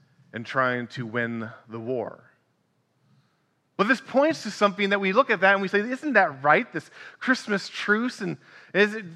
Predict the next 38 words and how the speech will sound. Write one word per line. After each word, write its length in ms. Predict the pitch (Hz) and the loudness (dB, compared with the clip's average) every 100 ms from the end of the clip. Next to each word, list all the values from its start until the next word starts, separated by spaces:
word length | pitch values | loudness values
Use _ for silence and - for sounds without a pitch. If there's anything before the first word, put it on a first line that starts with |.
| - | -10
we 120 | 175 | -6
desire 680 | 175 170 170 170 214 226 196 | -4 2 4 6 6 6 4
peace. 520 | - 185 208 240 - | 0 -4 -2 -4 -6
We 120 | 180 | -8
think 360 | - 214 220 - - - | -4 -2 -4 -8 -20 -2
this 180 | 208 247 | 0 0
is 140 | 196 | 0
what 160 | 196 160 | 4 4
happens 560 | 185 202 208 233 185 | 4 2 2 -2 -2
when 480 | 156 160 202 220 214 - - - | -4 0 2 0 -4 -8 -20 -16
we 220 | 151 202 214 | -2 0 0
follow 400 | - 208 208 202 | 4 6 6 4
Christ, 360 | - 180 220 | 6 6 6
that 80 | 214 | 4
we 100 | 190 | 0
get 260 | 151 208 208 | 0 -2 -2
this 180 | 180 - | -8 -10
peace 360 | - 208 226 - | -4 -2 -2 2
that 260 | 190 180 | 4 4
kind 180 | - 202 | 4 6
of 100 | 180 | 6
transcends 840 | - 202 180 - 208 220 220 214 180 - - - 156 | 2 0 0 -2 0 2 2 -4 -8 -16 -20 -14 -4
these 240 | 190 165 | -2 -2
war, 640 | 165 185 196 202 208 208 | 4 6 8 8 6 4
wars 360 | 202 185 202 196 | 0 4 4 4
in 100 | 190 | -2
this 160 | 165 151 | -4 -8
world." 600 | 143 185 202 208 208 196 | 2 6 6 6 4 0
And, 200 | 170 156 - - - | -2 -4 -10 -20 -6
and 100 | 165 | 0
we 80 | 180 | 0
think, 320 | 208 208 - - _ - | 2 0 -2 -20 _ -4
"This 160 | 208 | -2
is 140 | 247 202 | -2 -8
the 100 | 175 | -10
season, 640 | - 269 285 190 156 135 | -8 -4 -2 -2 -4 -4
right?" 340 | 135 165 254 - - - | 2 4 2 -6 -18 0
Everyone, 480 | 180 240 226 196 | 2 2 2 0